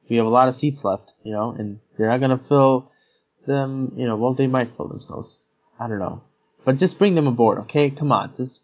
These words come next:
be a good friend for once. <laughs> But with that being said, that about wraps it up for us today.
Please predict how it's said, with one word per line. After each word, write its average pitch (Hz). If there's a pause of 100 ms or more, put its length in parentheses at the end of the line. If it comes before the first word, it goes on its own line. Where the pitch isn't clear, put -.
(200)
be 196
a 185
good 139
friend 113
for 104
once. 95 (680)
<laughs> - (460)
But 127
with 151
that 156
being 151
said, 127
that 123
about 123
wraps 120
it 117
up 110
for 110
us -
today. 107